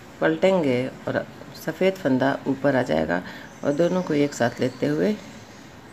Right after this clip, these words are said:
एक उल्टा फंदा बना लेंगे। अब यहाँ पे हमारा तीन हरा, एक सफ़ेद, तीन हरा, एक सफ़ेद होता जाएगा चौथे लाइन में। देखिए तीन हरा, एक सफ़ेद,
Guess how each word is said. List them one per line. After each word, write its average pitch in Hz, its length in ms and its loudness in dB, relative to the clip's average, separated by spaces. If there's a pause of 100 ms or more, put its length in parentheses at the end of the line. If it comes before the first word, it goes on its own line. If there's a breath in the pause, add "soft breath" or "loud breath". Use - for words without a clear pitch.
(480)
एक 143 220 -2
उल्टा 127 240 2
फंदा 120 300 -2
बना 110 200 -2
लेंगे। 123 280 -4 (480 loud breath)
अब 131 160 6
यहाँ 147 300 6
पे 160 100 0
हमारा 165 420 2 (140)
तीन 190 260 2
हरा, 190 300 6
एक 147 340 -2
सफ़ेद, 185 340 -2 (120)
तीन 165 200 -2
हरा, 165 240 0
एक 147 240 -4
सफ़ेद 208 380 -2
होता 147 300 0
जाएगा - 320 -6
चौथे - 380 -4
लाइन 180 180 0
में। 196 160 -2 (520 loud breath)
देखिए 185 320 -4 (280)
तीन 202 220 6
हरा, 156 360 0 (500 loud breath)
एक 120 140 0
सफ़ेद, - 320 -6